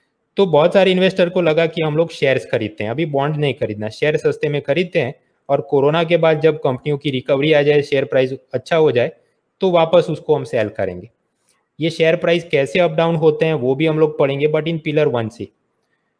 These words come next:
So that is the point is कि वो सब ordinary people, they are not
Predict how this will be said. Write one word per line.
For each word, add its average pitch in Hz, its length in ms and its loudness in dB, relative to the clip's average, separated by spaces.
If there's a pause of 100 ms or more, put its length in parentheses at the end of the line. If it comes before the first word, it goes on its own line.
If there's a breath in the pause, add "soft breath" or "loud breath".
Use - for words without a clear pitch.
(260)
So 175 60 -2
that 165 280 4
is 175 80 -4
the 190 180 6 (400)
point 170 220 -2
is 185 180 -4 (480)
कि 196 80 -12
वो 185 220 -2
सब 196 300 -4
ordinary 175 440 0
people, 196 300 -4
they 190 120 0
are 180 120 2
not 175 160 0